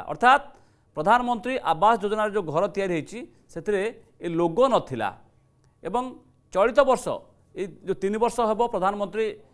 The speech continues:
ଗ୍ରାମୀଣ ଯୋଜନାରେ, ରାଜ୍ୟ ସରକାର କୌଣସି ବ୍ୟୟବରାଦ କରିନାହାନ୍ତି ବଜେଟ୍ରେ, ଏ ଅଭିଯୋଗ ମଧ୍ୟ ହେଇଥିଲା। ଆଉ ଗୋଟେ ବଡ଼ କଥା ହେଉଛି ଯେ ଫନି ପାଇଁକି ଯେଉଁ ତିନି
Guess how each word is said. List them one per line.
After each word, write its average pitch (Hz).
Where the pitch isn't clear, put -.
ଗ୍ରାମୀଣ 180
ଯୋଜନାରେ, 190
ରାଜ୍ୟ 175
ସରକାର 247
କୌଣସି 202
ବ୍ୟୟବରାଦ 208
କରିନାହାନ୍ତି 214
ବଜେଟ୍ରେ, 185
ଏ 208
ଅଭିଯୋଗ 180
ମଧ୍ୟ 156
ହେଇଥିଲା। 117
ଆଉ 190
ଗୋଟେ 269
ବଡ଼ 240
କଥା 233
ହେଉଛି 202
ଯେ 233
ଫନି 226
ପାଇଁକି 226
ଯେଉଁ 220
ତିନି 196